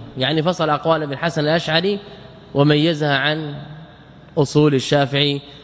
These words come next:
رحمه الله تعالى. وقال: "هو قول بعض أصحابنا"، وبه قالت الأشعرية، "ولم يعده من أصحاب الشافعي، واستنكفوا منه، واستنكفوا منهم"، أي من الأشاعرة،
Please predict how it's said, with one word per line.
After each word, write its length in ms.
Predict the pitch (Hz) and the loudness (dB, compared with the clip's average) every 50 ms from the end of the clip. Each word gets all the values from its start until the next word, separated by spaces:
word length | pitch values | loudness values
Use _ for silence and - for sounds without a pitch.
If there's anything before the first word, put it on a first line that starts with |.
| - - - - | -20 -12 -2 -2
رحمه 260 | 123 120 147 147 143 | -2 0 0 0 2
الله 140 | 135 127 120 | 2 0 0
تعالى. 440 | - 123 120 120 117 110 104 107 107 - - - - | 0 -2 -2 0 -2 -2 -4 -6 -10 -12 -18 -6 0
وقال: 480 | 131 143 143 - 185 202 190 175 170 165 | 0 0 2 2 2 2 2 0 -2 -4
"هو 340 | - - 147 180 190 170 | -4 0 2 4 4 4
قول 340 | 151 - 175 180 170 160 156 | 2 2 0 2 2 2 4
بعض 240 | 147 165 160 160 151 | 2 2 0 0 -2
أصحابنا"، 720 | 151 143 135 127 - - 156 151 147 131 127 123 113 113 | -2 -2 -2 -4 0 0 0 0 2 0 -2 -2 -2 0
وبه 300 | 127 143 156 160 156 151 - - | 0 2 2 4 2 2 0 0
قالت 320 | 147 156 147 143 139 151 | 0 0 0 -2 -4 -2
الأشعرية، 720 | 139 135 131 - 131 131 139 139 147 151 143 120 110 110 - - - - - - - - | -2 -2 -2 -2 0 0 2 2 2 2 2 2 0 -4 -8 -14 -18 -20 -20 -20 -8 0
"ولم 300 | - 151 165 196 208 196 | 2 4 4 4 2 2
يعده 460 | 185 175 175 208 185 170 196 180 170 170 | 0 2 2 0 2 2 2 2 2 2
من 160 | 175 170 170 | 0 0 0
أصحاب 340 | 160 160 - 175 180 175 170 | 0 -2 0 -2 0 0 0
الشافعي، 560 | 160 - 208 196 175 143 151 151 156 165 147 - - | 0 2 2 2 2 0 0 -2 -2 -2 -4 -6 -8
واستنكفوا 600 | 127 - - 170 170 160 - 160 147 143 147 147 | -8 -2 0 0 0 2 0 0 2 2 2 2
منه، 520 | 151 165 170 160 151 156 160 156 131 120 - - - - - - - - - - - - - - - - - - - - - | 2 2 0 0 0 2 2 2 2 0 -4 -12 -20 -20 -20 -20 -20 -20 -20 -20 -20 -20 -20 -20 -20 -20 -20 -20 -20 -8 0
واستنكفوا 920 | 139 139 143 - - 175 170 165 - - 160 147 - 160 165 175 165 139 113 | 0 0 0 2 0 0 0 2 0 0 0 0 2 2 2 4 4 2 2
منهم"، 480 | 123 151 170 175 156 131 131 127 120 | 0 0 0 0 -2 -4 -6 -6 -2
أي 140 | 135 165 175 | -2 -2 0
من 120 | 175 170 160 | 0 0 0
الأشاعرة، 600 | 156 151 143 - 151 160 135 117 113 107 104 | 0 0 -2 0 0 0 0 -2 -6 -10 -12